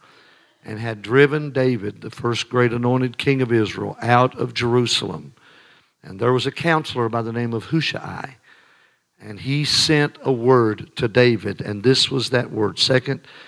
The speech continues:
Samuel seventeen and verse sixteen. He said, "Now therefore send quickly and tell David, saying, 'Lodge not this night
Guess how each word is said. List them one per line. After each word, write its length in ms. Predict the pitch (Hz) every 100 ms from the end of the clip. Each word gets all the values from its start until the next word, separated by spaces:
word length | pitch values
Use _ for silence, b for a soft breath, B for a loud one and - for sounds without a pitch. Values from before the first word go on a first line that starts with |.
| B
Samuel 480 | - - 127 123 120
seventeen 600 | - 147 147 139 131 120
and 200 | 117 117
verse 320 | 123 117 - -
sixteen. 880 | - - 143 - - 107 92 87 - b b b b b b b
He 140 | 135
said, 240 | 143 - 143
"Now 260 | 147 156
therefore 540 | 156 180 196 196 175 165
send 420 | - 185 196 202
quickly 680 | - 180 151 - 120 90 - _ _ _ _ _ _ _ _
and 240 | 135 139 135
tell 360 | 175 175 180
David, 580 | 165 170 165 151 107 98 - _ _ _ _ _ _
saying, 960 | - - 202 190 147 120 123 143 165 147 b b b b _
'Lodge 800 | 113 143 175 190 202 208 160 170
not 760 | 160 175 156 143 143 - - 113
this 360 | 175 208 -
night 600 | 156 143 131 131 - -